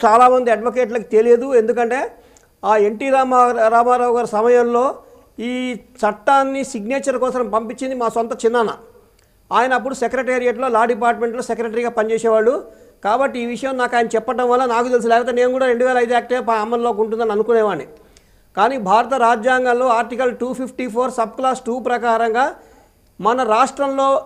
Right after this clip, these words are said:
ఏర్పాటు బ-, ఏర్పాటు చేయబడ్డ చట్టానికే విలువ ఉంటుంది కానీ కేంద్ర చట్టానికి కాదు అని ఆ భారత రాజ్యాంగంలో ఖచ్చితంగా రాసి ఉన్నది. కాబట్టి ప్రెసిడెంట్ సంతకం చేయడం వల్ల ఎయిటీ సిక్స్ యాక్ట్కే మన రాష్ట్రంలో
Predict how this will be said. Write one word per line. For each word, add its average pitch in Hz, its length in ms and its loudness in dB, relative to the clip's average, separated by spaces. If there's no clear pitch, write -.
ఏర్పాటు 262 380 0
బ-, 247 220 2
ఏర్పాటు 233 600 2
చేయబడ్డ 247 220 2
చట్టానికే 254 640 -2
విలువ 240 240 -4
ఉంటుంది 233 260 -2
కానీ 233 220 -2
కేంద్ర 247 300 -2
చట్టానికి 240 500 -4
కాదు 226 300 0
అని 240 280 -2
ఆ 214 100 4
భారత 220 320 2
రాజ్యాంగంలో 233 560 0
ఖచ్చితంగా 254 440 -4
రాసి 220 300 0
ఉన్నది. 233 240 0
కాబట్టి 196 580 -2
ప్రెసిడెంట్ 226 400 0
సంతకం 262 480 -2
చేయడం 240 240 2
వల్ల 233 160 0
ఎయిటీ 254 340 0
సిక్స్ 262 260 -6
యాక్ట్కే 240 360 0
మన 240 200 -2
రాష్ట్రంలో 226 720 0